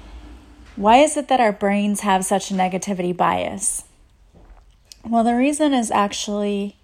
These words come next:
pretty simple. Our brains are wired to pay more attention to negative experiences because it's a self-protective characteristic.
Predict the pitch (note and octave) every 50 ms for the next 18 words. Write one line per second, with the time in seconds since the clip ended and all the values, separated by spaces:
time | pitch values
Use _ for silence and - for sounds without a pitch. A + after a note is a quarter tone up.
0 | _ - _ _ - _ - - - G#3 G3 G3 G3 F#3+ - - - F#3+ F#3 -
1 | - - - - A3 - _ _ _ _ _ _ _ _ _ - - _ _ _
2 | _ _ - _ _ _ _ _ _ _ _ - A3 B3 B3 B3 - G#3+ G#3 G#3
3 | G#3+ A3 A3+ A3+ A3 - G#3+ G#3 F#3+ F#3 F#3 F3+ F3+ F3+ F3 F3+ F#3 F3+ - -
4 | - - G3+ F#3+ F#3 F#3 F#3 F#3 F#3 F#3+ A#3 B3 - A3+ G3 F3+ F3+ - G#3 G3
5 | F#3 F#3+ - G3 F#3 F3+ F3 F3 F3+ F3 F3+ F3+ F#3 - - - - - A3+ A3
6 | A3+ G#3+ G3+ G3 F#3+ F3+ - - - - - - G#3+ - - - - _ _ _
7 | - _ _ _ - G#3 G3+ A3 G#3+ G3 - G3+ G3+ - A3+ G#3+ - - - G3+
8 | F#3+ G3+ G3+ - - A#3 G#3+ - F#3+ F#3 F#3 - - G3 G3 - - G3 F3+ F3+
9 | F3+ - G#3 G#3 A3+ A3+ - - - - -